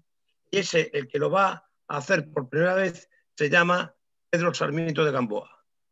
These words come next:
Pedro Sarmiento de Gamboa es el que deja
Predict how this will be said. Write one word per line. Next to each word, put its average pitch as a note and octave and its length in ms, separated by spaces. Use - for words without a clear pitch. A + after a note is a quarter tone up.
Pedro D#3 160
Sarmiento E3+ 440
de E3+ 80
Gamboa F#3+ 600
es D#3 200
el C#3+ 100
que D#3+ 140
deja D3 420